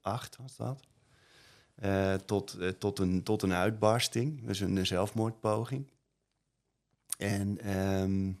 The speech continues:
ja, toen moest ik wel vertellen van wat er, wat er gaande was in mijn leven. En op dat moment dacht ik nog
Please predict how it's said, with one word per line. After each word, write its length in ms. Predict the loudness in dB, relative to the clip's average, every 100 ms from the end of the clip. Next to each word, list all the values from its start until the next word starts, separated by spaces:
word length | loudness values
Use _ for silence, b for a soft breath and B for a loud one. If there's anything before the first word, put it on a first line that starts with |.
| _
ja, 220 | -2 0 0
toen 460 | 0 2 2 -2 b b b b b b
moest 300 | 2 4 4
ik 160 | 2 4
wel 300 | 4 4 0 -10
vertellen 640 | -8 -6 4 6 6 4 0
van 220 | -2 0
wat 220 | 0 0
er, 120 | -2
wat 200 | -2 -4
er 60 | -2
gaande 400 | 0 2 2 0
was 280 | -2 -6 -4
in 80 |
mijn 140 | 0 0
leven. 540 | -2 -2 -6 -8 -14 _
En 420 | -10 -6 -6 -4
op 140 | -4 2
dat 160 | 4
moment 340 | 4 4 4 6
dacht 260 | 6 4
ik 180 | 0 -2
nog 420 | 0 0 -2 -8